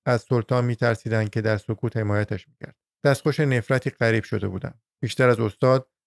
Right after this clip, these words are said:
از دست پادشاه دلخور بودم که فریب او را خورده بود، یا اینکه در برابر جاذبه این بازی زشت مقاومتی نمی‌کرد. اما طولی نکشید که من هم دستخوش این کنجکاوی زشت شدم. با خود گفتم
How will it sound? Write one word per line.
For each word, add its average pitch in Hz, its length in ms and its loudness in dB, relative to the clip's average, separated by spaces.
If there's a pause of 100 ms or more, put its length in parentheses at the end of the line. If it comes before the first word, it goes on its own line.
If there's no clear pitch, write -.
از 127 140 0
دست 131 240 0
پادشاه 120 520 0
دلخور 117 400 0
بودم 113 240 0
که 110 160 -4
فریب 107 360 0
او 110 160 0
را 104 100 0
خورده 107 320 -6
بود، - 120 -20 (180)
یا 151 80 2
اینکه 147 180 2
در 143 160 6
برابر 123 360 4
جاذبه 117 440 2
این 120 220 0
بازی 110 320 2
زشت 107 360 -2
مقاومتی 107 540 0
نمی‌کرد. 110 440 -4 (240)
اما 139 220 4
طولی 131 300 -2
نکشید 120 460 -2
که 113 120 -2
من 110 220 0
هم 110 160 0
دستخوش 104 400 -2
این 107 120 -4
کنجکاوی 104 580 -4
زشت 98 260 -6
شدم. - 240 -20 (260)
با 151 100 4
خود 156 200 0
گفتم 151 420 2